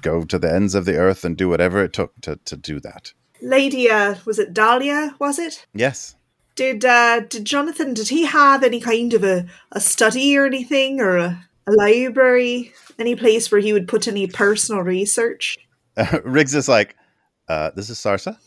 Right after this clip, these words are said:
Speaker 1: Uh, this is, uh, Dahlia, and, uh, Sarsa is, uh, good people,"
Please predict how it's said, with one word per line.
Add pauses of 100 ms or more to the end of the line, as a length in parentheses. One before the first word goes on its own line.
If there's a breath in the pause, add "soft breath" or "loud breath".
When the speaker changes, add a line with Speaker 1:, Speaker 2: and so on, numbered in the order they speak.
(100)
Speaker 1:
Uh,
this
is,
uh,
Dahlia,
and,
uh,
Sarsa
is, (100)
uh, (100)
good
people,"